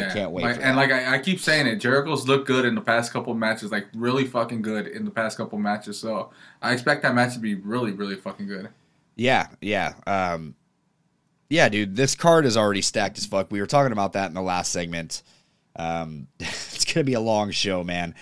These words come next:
Speaker 2: But this, this <laughs> match that they, that they opened with, the opening match,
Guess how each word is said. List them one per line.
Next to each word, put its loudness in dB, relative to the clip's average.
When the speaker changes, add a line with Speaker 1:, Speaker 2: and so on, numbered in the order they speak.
Speaker 2:
But -2
this, 6
this 0
<laughs> -
match 0
that -6
they, 0
that -2
they -2
opened -2
with, -6
the -8
opening -4
match, -4